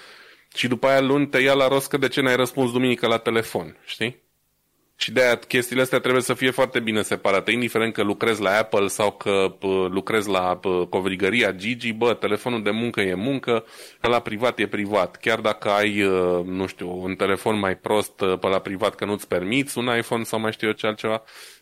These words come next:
lucrurile astea trebuie să ți le separi. Și asta ar trebui să-și facă fiecare pentru el până la urmă și să știe cam cât de important e. A, vrea firma să te oblige să, nicio problemă, îmi fac un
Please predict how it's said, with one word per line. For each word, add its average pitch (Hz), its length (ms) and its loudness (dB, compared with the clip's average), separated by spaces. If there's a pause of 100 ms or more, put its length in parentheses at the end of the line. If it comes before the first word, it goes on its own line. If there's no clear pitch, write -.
(300)
lucrurile 110 380 0
astea 107 180 0
trebuie 104 220 0
să 104 80 -4
ți 95 200 -6
le 95 120 2
separi. - 460 -4
Și - 100 -4
asta 135 200 0
ar 135 60 2
trebui 139 220 -2
să-și 131 220 -4
facă 135 280 0
fiecare 120 400 0
pentru 110 340 -2
el 107 160 2
până 90 240 -6
la 82 100 -4
urmă 85 320 -2
și 98 140 -10
să 95 160 -6
știe 101 560 0
cam 101 380 -6
cât 107 160 -2
de 98 80 0
important 92 640 -4
e. 85 140 -12 (340)
A, 135 200 2
vrea 120 260 2
firma 147 380 2
să 117 140 -2
te - 120 -2
oblige 123 400 0
să, 117 320 0 (280)
nicio 190 280 0
problemă, 180 400 2
îmi 101 80 0
fac 131 220 0
un 107 140 0